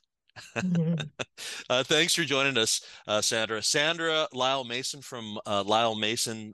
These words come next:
Speaker 2: uh, Design. You know, uh, really, again, everyone, if you have been, um, thinking about a move, sometimes you don't need to move. Sometimes you just need to move things around your house and,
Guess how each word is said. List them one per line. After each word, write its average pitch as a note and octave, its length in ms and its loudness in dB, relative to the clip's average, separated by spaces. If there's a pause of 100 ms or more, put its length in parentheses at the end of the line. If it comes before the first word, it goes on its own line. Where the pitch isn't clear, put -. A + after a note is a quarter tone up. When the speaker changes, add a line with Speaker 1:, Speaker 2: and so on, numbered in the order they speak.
Speaker 2:
uh, G2+ 160 0
Design. G2+ 640 -2 (400)
You G#2+ 180 -6
know, G#2+ 380 -4
uh, A2 180 -6
really, A#2 380 -2
again, G2 400 -2
everyone, F2+ 580 -12
if G2+ 220 -8
you G#2 320 -8
have A#2 280 -4
been, A2 500 -4
um, G2 640 -8 (280)
thinking E3 260 0
about B2+ 180 0
a A2+ 40 0
move, C3 220 -4
sometimes F#3 380 0
you A3+ 80 0
don't B3+ 120 0
need A#3 160 -2
to C4 40 -2
move. D4 340 -4 (680)
Sometimes G3 420 -4
you D3 100 -6
just D3+ 240 0
need D#3 220 -6
to D3+ 200 0
move A#2 220 -10
things C#3 200 -12
around C3+ 160 -14
your G#2+ 80 -16
house - 300 -10
and, E2+ 200 -20